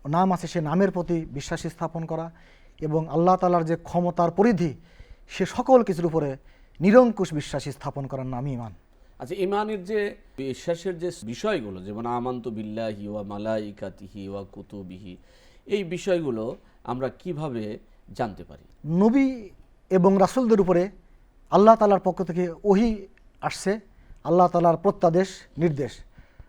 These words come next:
Speaker 1: রাসূলুল্লাহ সাল্লাল্লাহু আলাইহি ওয়াসাল্লাম বলেছেন এ প্রসঙ্গে, "আল ঈমানু বিজুন ওয়া সাবউনা শুবাতুন ফা আফজালুহা কাউলু লা ইলাহা ইল্লাল্লাহ ওয়াল ইমাতাতুল আযা আনিত তরিক ওয়াল হায়াউ শুবাতুম মিনাল ঈমান।" মুত্তাফাকুন আলাইহি।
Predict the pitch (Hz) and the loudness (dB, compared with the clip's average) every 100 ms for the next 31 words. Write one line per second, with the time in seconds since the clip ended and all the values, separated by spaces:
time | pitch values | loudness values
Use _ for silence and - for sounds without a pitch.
0 | _ - 180 233 226 196 175 170 156 147 | _ 2 4 6 4 6 4 2 0 2
1 | 170 170 - 147 143 135 131 147 147 165 | 2 0 -4 -6 -6 -8 -8 -8 -6 -10
2 | 143 147 - 165 185 - - - - - | -12 -14 -8 -6 -8 -10 -20 -20 -20 -8
3 | 156 170 - 196 208 226 226 226 226 214 | -4 -4 -2 2 6 8 8 8 2 4
4 | 170 208 175 208 196 190 175 175 175 190 | 6 6 4 2 6 6 4 0 2 2
5 | 185 175 - 226 220 226 247 220 - - | 4 2 2 4 4 4 0 -4 -16 -20
6 | _ 185 185 185 196 190 180 175 180 185 | _ 4 4 6 6 6 6 6 6 8
7 | 175 180 185 185 180 175 170 165 165 175 | 8 10 10 12 12 10 8 4 2 4
8 | 190 196 220 226 - - - 165 175 170 | 4 6 6 4 -6 -20 2 4 4 4
9 | 202 202 190 175 170 165 165 170 180 - | 6 6 6 2 2 4 4 4 0 4
10 | 196 262 - - - - 156 160 - 156 | 4 4 0 -18 -20 -4 0 0 2 4
11 | 175 175 156 208 190 151 139 139 135 135 | 4 4 2 -2 -2 -2 -6 -6 -6 -4
12 | 143 151 110 - _ - 151 143 135 139 | -2 -2 -4 -14 _ -12 -8 -6 -6 -4
13 | 131 120 | -6 -6